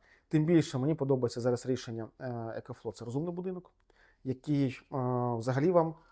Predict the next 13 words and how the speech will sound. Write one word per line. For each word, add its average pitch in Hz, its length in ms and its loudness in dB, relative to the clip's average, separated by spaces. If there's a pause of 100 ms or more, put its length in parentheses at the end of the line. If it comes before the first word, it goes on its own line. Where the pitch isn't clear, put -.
стабілізує 143 600 0
все, 139 480 0
е, 139 40 0 (100)
в 127 320 -4 (1000)
вашій 135 280 2
оселі 120 420 -2 (420)
і 143 160 2
домо-, 143 380 4 (100)
допоможе 139 440 2
інтегрувати 131 800 2 (280)
від 156 240 4
павербанку, 175 880 6 (460)
е, 156 40 4